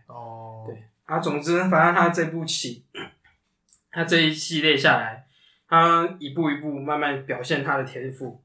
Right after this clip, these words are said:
Speaker 1: 嗯。
Speaker 2: 然后直到，直到他那个人邀请了一些朋-，邀请了他的朋友来
Speaker 1: 嗯。
Speaker 2: 看他下棋，就是跟他对弈看看。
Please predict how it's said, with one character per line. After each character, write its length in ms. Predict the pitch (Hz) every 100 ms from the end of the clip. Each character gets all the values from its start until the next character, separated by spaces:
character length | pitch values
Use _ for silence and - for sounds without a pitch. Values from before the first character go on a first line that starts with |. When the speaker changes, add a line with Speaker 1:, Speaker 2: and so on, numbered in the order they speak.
| _
Speaker 1:
嗯。 260 | - 135 120
Speaker 2:
然 100 | 120
后 200 | 131 135
直 160 | 135 135
到， 480 | 147 147 135 127 -
直 120 | -
到 180 | 143 147
他 340 | 147 139 135
那 160 | 135 135
个 100 | 135
人 260 | 117 113 117
邀 140 | 135
请 240 | 135 135 123
了 80 | 120
一 60 |
些 200 | - 127
朋-， 300 | - 127 127 - _
邀 140 | 151 156
请 260 | 156 127
了 80 | 120
他 140 | 131 139
的 200 | - _
朋 200 | - 131
友 180 | 131 117
来 260 | 120 110 127 _ _ _ -
Speaker 1:
嗯。 240 | 123 113
Speaker 2:
看 200 | - 147
他 80 | 135
下 200 | 139 123
棋， 200 | - - _ _ _ _ _
就 80 | 135
是 160 | 127 127
跟 100 | 143
他 120 | 135
对 200 | 135 135
弈 180 | 127 120
看 200 | 127 117
看。 200 | 117 113